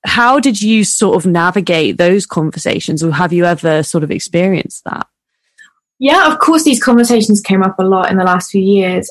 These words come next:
Speaker 2: Um, but this is what I mean. I think, as far as I'm aware, there's structures in place for when a woman does go into a combat role now. Um, I think they go through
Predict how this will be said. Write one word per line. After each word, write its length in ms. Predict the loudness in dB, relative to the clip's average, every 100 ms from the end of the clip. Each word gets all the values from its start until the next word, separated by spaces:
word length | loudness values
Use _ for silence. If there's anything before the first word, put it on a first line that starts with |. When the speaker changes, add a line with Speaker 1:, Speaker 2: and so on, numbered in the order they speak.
| -4
Speaker 2:
Um, 480 | 0 2 2 0 -2 -8 -20 _
but 100 | 0
this 200 | 2 0 0
is 80 |
what 160 | 0 2
I 20 |
mean. 200 | 2 4
I 80 | 2
think, 260 | 2 0 0
as 100 | -4
far 200 | 0 2
as 100 | 2
I'm 140 | 4 4
aware, 320 | 4 4 2
there's 240 | 2 0
structures 520 | -2 -4 -4 -2 0 2
in 120 | 2
place 420 | 2 0 -2 -6
for 140 | -2
when 180 | 0 2
a 80 | 2
woman 320 | 2 2 0
does 220 | 0 -2
go 160 | 0 0
into 200 | 0 -2
a 60 | -2
combat 420 | 0 2 0 0
role 180 | -2 0
now. 440 | -2 -2 -4 -8 -6
Um, 340 | -2 -2 -2 -4
I 60 | -4
think 320 | -2 -2 -2 -2
they 140 | 0
go 200 | 2 2
through 340 | 2 2 4